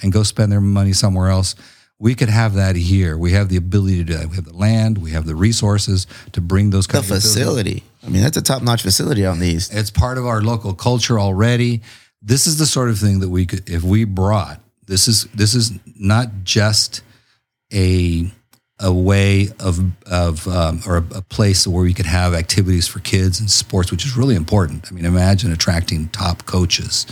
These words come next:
Speaker 1: right, in this community. Um, but apart from that, it, it's, it's something that would help make those kinds of activities more sustainable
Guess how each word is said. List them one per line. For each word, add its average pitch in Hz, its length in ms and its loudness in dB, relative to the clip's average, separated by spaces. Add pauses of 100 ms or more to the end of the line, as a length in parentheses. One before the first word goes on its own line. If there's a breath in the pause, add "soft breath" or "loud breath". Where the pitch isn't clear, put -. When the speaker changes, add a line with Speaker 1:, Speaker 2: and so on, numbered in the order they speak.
(460 loud breath)
Speaker 1:
right, 87 400 -2
in 92 80 2
this 85 140 2
community. 90 580 2 (520 loud breath)
Um, 85 540 0 (100)
but 104 160 0
apart 123 220 2
from 127 120 0
that, 101 140 2
it, 196 200 -2
it's, 104 500 0
it's 101 160 -2
something 135 280 0
that 113 100 2
would 101 140 0
help 104 520 0
make 92 360 -4
those 101 380 2
kinds 101 260 2
of 87 80 0
activities 82 580 -2
more 85 180 0
sustainable 80 680 -2